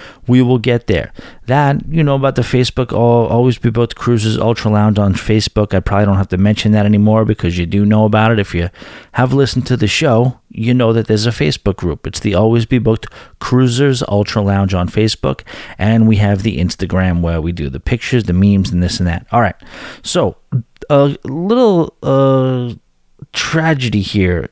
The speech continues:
uh, to start it off, unfortunately. This is a little bit of an older story, and, uh, we have some tragic news from Royal Caribbean's newest and largest ship,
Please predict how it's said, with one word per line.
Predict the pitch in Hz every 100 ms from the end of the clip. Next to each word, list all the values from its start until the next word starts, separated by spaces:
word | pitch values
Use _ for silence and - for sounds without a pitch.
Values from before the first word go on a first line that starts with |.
| -
uh, | 101
to | - 101
start | - 107 101
it | 98
off, | 95 92
unfortunately. | 95 - 127 120 107 95 95
This | 113 -
is | 139
a |
little | 151
bit | 147
of | 127
an | 113
older | 104 123 123
story, | 110 - 90 87 90 - - - -
and, | 101 101
uh, | 101
we | 101
have | 117 123
some | 127
tragic | 110 120 107 110 110
news | 104
from | 95 98 95
Royal | 110 113
Caribbean's | - 110 101 101 95
newest | 120 135 127 117 - -
and | 113 135 135
largest | 120 160 131 98
ship, | - 92 95